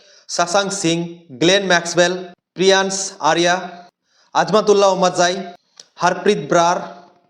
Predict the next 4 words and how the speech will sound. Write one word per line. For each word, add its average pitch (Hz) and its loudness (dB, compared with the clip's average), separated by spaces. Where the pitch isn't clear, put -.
আরন 196 0
হার্ডি, 175 2
সুরিয়ান 214 2
সেডগে 185 2